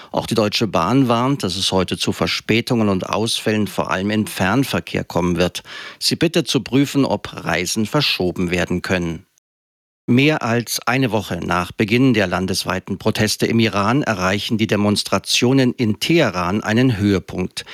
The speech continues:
Videos zeigen Menschenmassen und brennende Fahrzeuge in der Hauptstadt. Augenzeugen berichteten von Sicherheitskräften,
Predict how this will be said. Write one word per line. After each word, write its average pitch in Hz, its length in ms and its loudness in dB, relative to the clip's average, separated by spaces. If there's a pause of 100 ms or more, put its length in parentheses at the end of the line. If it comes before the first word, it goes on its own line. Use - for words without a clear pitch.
(260)
Videos 123 580 0
zeigen 92 400 0
Menschenmassen 110 760 0
und 104 380 -2
brennende 107 400 0
Fahrzeuge 95 720 -2
in 90 140 -4
der 87 180 -4
Hauptstadt. - 580 -2 (320)
Augenzeugen 117 840 2
berichteten 104 580 0
von 101 240 0
Sicherheitskräften, 104 1040 0